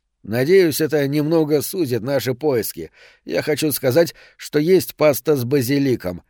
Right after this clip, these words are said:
И более того, это кухня Северной Италии, особенностью которой является базилик». «Ты сказал, сужает круг поисков. Северная Италия — один чёрт, огромная земля, Вилли.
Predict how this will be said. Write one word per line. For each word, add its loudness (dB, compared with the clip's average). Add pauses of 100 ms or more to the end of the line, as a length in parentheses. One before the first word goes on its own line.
(260)
И -12
более -2
того, -6
это -8
кухня -4
Северной -2
Италии, 2 (220)
особенностью -4
которой 0
является 0
базилик». -6 (640)
«Ты -14
сказал, -4 (480)
сужает 0
круг -2
поисков. 0 (500)
Северная 2
Италия — 4
один -4
чёрт, 0
огромная 2
земля, 4
Вилли. 0